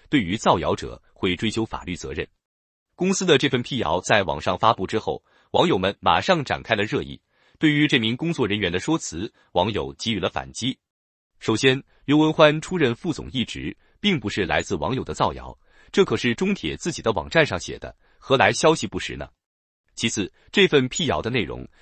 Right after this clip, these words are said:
仅仅来自一名工作人员的采访回应，并不是来自中铁的官方通告，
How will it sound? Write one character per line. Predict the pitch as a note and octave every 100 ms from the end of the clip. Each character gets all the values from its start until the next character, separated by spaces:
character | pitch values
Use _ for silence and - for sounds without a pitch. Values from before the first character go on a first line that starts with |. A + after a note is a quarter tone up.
| _ -
仅 | D#3+
仅 | F3
来 | G2 G#2+
自 | C#3
一 | C#3
名 | G2+ A2
工 | B2+ F#3
作 | C#3
人 | G2 G#2
员 | E2
的 | D#2+
采 | D2 - A2+
访 | D2+ C2
回 | D2
应， | F#2+ F2+ _ _ _
并 | G3+ F3
不 | A#2+
是 | F#2+
来 | F#2 G2
自 | - G2
中 | C3+ C#3+
铁 | -
的 | C#2+
官 | - B2
方 | A#2+ B2
通 | C3
告， | C3+ E2+